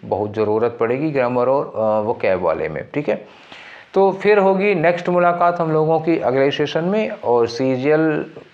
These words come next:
को यहीं पर समाप्त करते हैं पूरी तरह से।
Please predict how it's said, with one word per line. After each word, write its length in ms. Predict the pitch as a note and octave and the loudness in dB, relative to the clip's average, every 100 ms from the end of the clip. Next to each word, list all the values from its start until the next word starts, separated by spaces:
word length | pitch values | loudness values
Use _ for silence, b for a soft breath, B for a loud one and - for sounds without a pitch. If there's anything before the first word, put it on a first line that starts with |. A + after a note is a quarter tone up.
| C#3 | -4
को 140 | C3 | 0
यहीं 180 | B2+ C#3 | 0 -2
पर 200 | C3+ B2+ | 0 -2
समाप्त 500 | A#2+ A2+ B2 C#3+ D3+ | -2 -4 -2 -2 -2
करते 320 | D3+ C#3+ C#3+ | 0 -2 0
हैं 320 | D3+ D3+ D#3 - | -2 -2 -6 -2
पूरी 240 | A#2 D3+ | 0 0
तरह 260 | D3+ D3 D3 | 2 0 0
से। 280 | D#3+ E3 | -2 -4